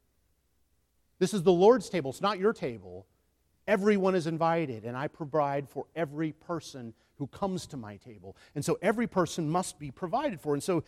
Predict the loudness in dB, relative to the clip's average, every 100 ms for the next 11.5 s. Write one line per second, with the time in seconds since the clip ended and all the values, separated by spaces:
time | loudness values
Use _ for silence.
0 | -8 2 2 4 2 2 -2 -4 -2 2
1 | 2 2 2 2 2 -2 -14 2 6 8
2 | 8 8 2 4 6 6 4 4 2 2
3 | 0 0 4 2 2 2 4 6 8 8
4 | 6 2 4 4 4 2 0 0 2 0
5 | 0 -12 _ 6 8 6 6 6 6 4
6 | 2 2 4 4 4 2 4 2 0 -4
7 | 4 6 6 8 8 6 4 8 8 8
8 | 4 2 -2 6 12 12 12 8 4 -2
9 | -8 -14 _ _ _ _ 6 8 8 6
10 | 6 6 4 4 2 4 4 4 -2 -4
11 | -2 4 4 4